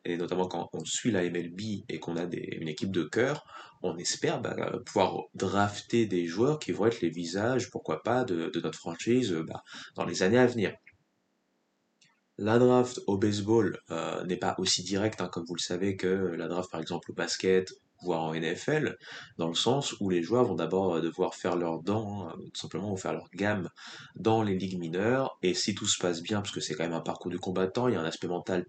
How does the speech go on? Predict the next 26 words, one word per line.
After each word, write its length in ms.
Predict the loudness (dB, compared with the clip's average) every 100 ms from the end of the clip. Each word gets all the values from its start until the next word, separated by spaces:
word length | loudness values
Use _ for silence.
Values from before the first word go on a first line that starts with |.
| _
très 260 | -4 2 2
très 200 | 0 -4
très 200 | -6 -8
poussé 400 | -2 0 4 2
du 160 | 0
coup, 240 | -2 -2 -2 -8 -20 -18
pour 100 | -8
pouvoir 180 | -4 -4
s'en 100 | -4
sortir, 440 | -6 -6 -4 -4 -8 -18 -18 -18 _
mais 80 | -2
si 220 | 0 0
tout 100 | 0
se 100 | -2
passe 240 | 0 -2 0
bien, 160 | 0
on 80 | 2
les 100 | 2
retrouvera 500 | 2 0 0 2 2
d'ici 240 | 0 0
quelques 400 | 0 0 2 0
années 260 | 2 2 2
au 140 | 2
plus 180 | 2 2
haut 60 | 2
niveau. 320 | 2 0